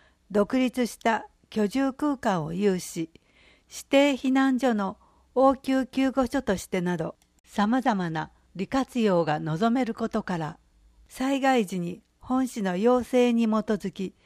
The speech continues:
レンタカー用に管理する四台のキャンピングカーの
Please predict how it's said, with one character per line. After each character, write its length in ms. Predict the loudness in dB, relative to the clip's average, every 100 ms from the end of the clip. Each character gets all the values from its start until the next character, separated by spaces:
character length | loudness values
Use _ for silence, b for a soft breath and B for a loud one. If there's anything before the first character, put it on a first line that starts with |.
| b b b b
レ 160 | 0 2
ン 80 | 2
タ 160 | -2
カ 240 | 0 -2 0
ー 40 |
用 240 | 2 2
に 180 | 4 0
管 260 | 0 0 0
理 120 | -2
す 160 | -2 -4
る 200 | -4 -8 b 0
四 280 | 2 4
台 240 | 4 2 2
の 220 | -4 -8 _ -8
キ 100 | -2
ャ 100 | -2
ン 120 | -2
ピ 180 | -2 -2
ン 40 |
グ 140 | -2 -4
カ 220 | -2 -2
ー 40 |
の 220 | -2 -6